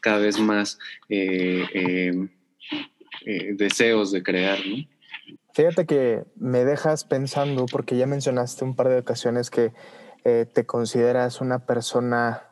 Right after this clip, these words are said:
Speaker 2: un ser humano, mejor dicho, creativo, y sobre todo en cómo tú lo, eh, plasmas y lo proyectas a lo que haces. Eh, y eso está padrísimo, me acabas de contar algunas fotografías. Entonces,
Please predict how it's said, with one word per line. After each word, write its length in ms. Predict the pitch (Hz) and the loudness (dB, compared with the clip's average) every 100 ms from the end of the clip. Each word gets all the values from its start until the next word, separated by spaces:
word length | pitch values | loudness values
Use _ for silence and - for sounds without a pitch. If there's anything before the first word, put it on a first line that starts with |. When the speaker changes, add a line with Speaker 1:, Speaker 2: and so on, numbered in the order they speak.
| - | -10
Speaker 2:
un 80 | 131 | -2
ser 140 | 135 | 0
humano, 320 | 127 127 151 | 2 2 2
mejor 320 | 120 104 117 117 | 0 0 0 0
dicho, 280 | 113 - | -2 -6
creativo, 600 | 113 123 - 143 127 101 - - - - - - - | -2 -2 2 2 2 -2 -6 -20 -20 -20 -20 -10 2
y 320 | 185 185 185 | 4 4 4
sobre 240 | 170 147 139 | 4 2 4
todo 320 | 165 165 170 | 4 4 4
en 140 | 160 | 2
cómo 280 | 151 151 151 | 2 2 2
tú 380 | 156 156 151 143 | 2 4 4 4
lo, 420 | 135 123 120 117 - _ _ | 4 4 2 0 -10 _ _
eh, 420 | - 123 120 117 117 | 2 4 4 2 2
plasmas 540 | 147 151 143 131 127 | 2 2 2 2 2
y 40 | 123 | 2
lo 120 | 120 | 4
proyectas 760 | 117 123 131 131 - 123 - - - - | 4 4 4 2 2 2 0 -12 -18 -4
a 100 | 131 | 0
lo 160 | 117 113 | 2 2
que 100 | 139 | 2
haces. 480 | 147 - 98 - _ _ _ _ _ - | 2 -4 -8 -10 _ _ _ _ _ 0
Eh, 680 | 127 131 127 127 123 120 92 | 2 4 4 4 2 2 2
y 100 | 143 | 2
eso 160 | 147 156 | 2 0
está 160 | 139 | 0
padrísimo, 400 | 147 165 151 117 | 4 2 2 0
me 80 | 110 | 0
acabas 240 | 120 123 | 2 0
de 80 | 120 | 0
contar 320 | 120 120 120 | -2 -2 0
algunas 340 | 120 120 120 - | 0 0 -2 -4
fotografías. 760 | - 120 117 113 131 110 - _ _ _ - | -4 -2 -2 0 0 0 -4 _ _ _ -6
Entonces, 600 | 139 180 170 170 - | 0 2 4 2 0